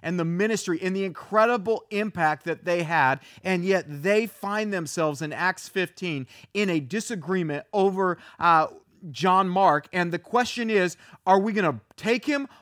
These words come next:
or leave him? Uh, is, uh, do we, do we want to take him along the journey or not? And there is such a sharp disagreement between Paul and Barnabas that they end up going in opposite directions. Okay, so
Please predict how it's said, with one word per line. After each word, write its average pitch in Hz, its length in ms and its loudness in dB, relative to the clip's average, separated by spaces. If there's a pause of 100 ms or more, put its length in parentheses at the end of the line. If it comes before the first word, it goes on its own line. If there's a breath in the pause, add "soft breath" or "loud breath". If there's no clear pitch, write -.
(100 loud breath)
or 196 220 6
leave 165 380 0
him? 104 200 -10 (240 soft breath)
Uh, 156 260 6
is, 226 340 0
uh, 160 360 -14
do 185 160 0
we, 180 140 2
do 147 360 -6
we 139 60 -2
want 160 180 -2
to - 60 -20
take 180 180 -4
him 165 60 -6
along 151 220 -2
the 131 80 -6
journey 247 380 0 (100)
or 220 200 4
not? 180 380 4 (240 loud breath)
And 190 200 0
there 240 140 2
is 233 160 -4
such 233 320 -4
a 190 80 -6
sharp 175 480 2
disagreement 196 720 -6
between 170 380 -6
Paul 220 340 4
and 190 160 -4
Barnabas 196 440 0
that 165 120 -10
they 165 120 -8
end 185 180 -8
up 165 100 -8
going 165 300 -8
in 156 280 -10
opposite 151 540 -4 (420 soft breath)
directions. 131 1160 -6 (680)
Okay, 185 220 2
so 190 380 0